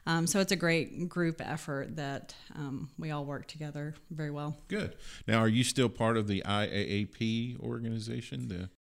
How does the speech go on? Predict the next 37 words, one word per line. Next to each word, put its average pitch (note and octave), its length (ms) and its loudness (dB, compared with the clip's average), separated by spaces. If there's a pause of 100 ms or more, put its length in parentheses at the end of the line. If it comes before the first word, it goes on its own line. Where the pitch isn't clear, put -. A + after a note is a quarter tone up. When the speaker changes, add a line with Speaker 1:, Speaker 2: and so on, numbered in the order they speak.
(140)
Speaker 1:
I E4+ 480 6
am. A#3 640 10 (240)
Um, G3+ 640 4 (100)
Speaker 2:
And G#2+ 200 4
for A#2+ 120 4
those A2+ 220 6
who A#2 60 2
don't G#2 200 2
know, G2+ 140 2
that's G2 200 2
the F2+ 120 -2
International A2+ 640 2
Association G#2 640 2
of E2+ 100 0
Administrative F2+ 640 0
Professionals. A#2+ 500 0
Speaker 1:
Yes. D4 1000 12
<laughs> - 100 10
Speaker 2:
Right? C3 260 8 (300)
'Cause E3+ 220 10
I F3+ 140 10
did F#3 220 10
some G#3 180 6
work A#3+ 260 6
with A#3 160 4
them, A#3+ 180 8
too. B3+ 120 6
Speaker 1:
You C#4+ 160 8
did. E4 400 10
Speaker 2:
Yeah. A3 160 6
Speaker 1:
You A3 80 4
did. C4+ 340 8
Um, A3+ 360 12 (580)
so C#4+ 440 12
they C#4 300 12
kind D#4 340 8
of, B3+ 300 8